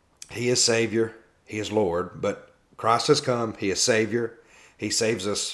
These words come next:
from sin, the penalty of sin, namely the wrath of God. That's important because all have sinned and fallen short of the glory of God. So the good news is for everyone. We,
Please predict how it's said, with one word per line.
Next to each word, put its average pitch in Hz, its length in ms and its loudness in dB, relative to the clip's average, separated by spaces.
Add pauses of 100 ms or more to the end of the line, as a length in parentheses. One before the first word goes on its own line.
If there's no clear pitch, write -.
(140)
from 98 400 -2 (140)
sin, 139 580 -2
the - 80 -6
penalty 123 400 0
of 117 100 0
sin, 120 320 -2
namely 123 400 -2
the 101 140 -2
wrath 101 300 -2
of 85 120 -8
God. 113 380 0 (880)
That's - 340 2
important 123 600 0 (280)
because 101 540 0
all 110 200 6
have 110 180 2
sinned 120 240 -2
and 104 100 -4
fallen 104 240 2
short 127 260 4
of 104 60 -2
the 95 60 -2
glory 95 220 -2
of 85 100 -6
God. 92 260 -2
So 98 120 -6
the 78 100 -12
good 117 240 -4
news 117 300 -2
is 101 120 -4
for 107 520 0 (120)
everyone. 107 600 0 (480)
We, 92 340 -4